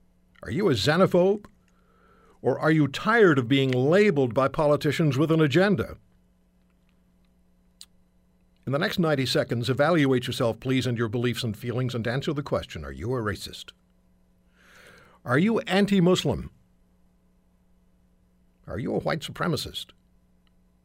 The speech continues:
Or are the politicians who accuse you of being racist, even if they do so slyly,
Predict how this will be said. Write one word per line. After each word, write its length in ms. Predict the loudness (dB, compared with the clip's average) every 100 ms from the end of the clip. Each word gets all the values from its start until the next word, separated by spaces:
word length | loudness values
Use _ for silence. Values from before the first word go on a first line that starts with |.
| _ _ _ _ _ _ -8
Or 160 | -2
are 100 | 0
the 140 | 0 -2
politicians 640 | 0 0 2 0 0 -2
who 140 | -2 -4
accuse 440 | -4 -2 0 0
you 220 | 0 -2
of 100 | -2
being 400 | 0 2 2 -2 -4
racist, 760 | -2 0 0 -2 -8 -10 -16 -20 -10
even 240 | -6 -4
if 100 | -4
they 120 | -4
do 100 | -6
so 140 | -6 -8
slyly, 680 | -6 -4 -2 -4 -8 -12